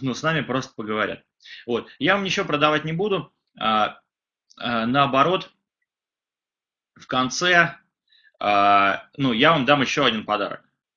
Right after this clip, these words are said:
Ну, такой. Если ты у-, услышишь смысл в том, что я говорю, э, с-, я, и да, извини, я сразу же буду обращаться на «ты», ладно? А не для того, чтобы какими-то манипуляциями заниматься, но для того, чтобы мы сократили дистанцию, чтобы было ощущение, что мы,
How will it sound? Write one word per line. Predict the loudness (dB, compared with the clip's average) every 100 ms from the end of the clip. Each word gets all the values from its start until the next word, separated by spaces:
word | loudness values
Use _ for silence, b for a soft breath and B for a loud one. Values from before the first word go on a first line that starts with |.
| _
Ну, | -12 -12 -14 _ _ -14
такой. | -10 -8 -8 -10 B B
Если | -2 -2 -2
ты | -2
у-, | 0 0
услышишь | -2 -4 0 0 0
смысл | -2 0 0 0 -4
в |
том, | -4 -6 -4
что | -2
я | 0
говорю, | 2 2 2 -2 -4
э, | -2 -2 -2 -10 -14
с-, | -10 -10
я, | -2 2
и | 0 0
да, | 0 2 2
извини, | 0 -2 -2
я |
сразу | 0 0 0
же |
буду | 0 0
обращаться | 2 0 -2 -4
на | -4
«ты», | -2 -2
ладно? | -2 -2 -2 -8 B B B
А | -4
не | -2
для | 0
того, | 2 0
чтобы | 0 -6 -6
какими-то | -6 -6 -4
манипуляциями | -2 -2 0 2 2 2 -4
заниматься, | -4 -2 0 0 -2
но | -6
для | -2
того, | -2 -2
чтобы | -4 -8
мы | -6
сократили | -6 -4 -2 -2 -4
дистанцию, | -6 -4 -2 -2 -2 -8
чтобы | -6 -6
было | -2 -2 -2
ощущение, | -4 -6 -2 0 -2
что | -4 -2
мы, | 0 0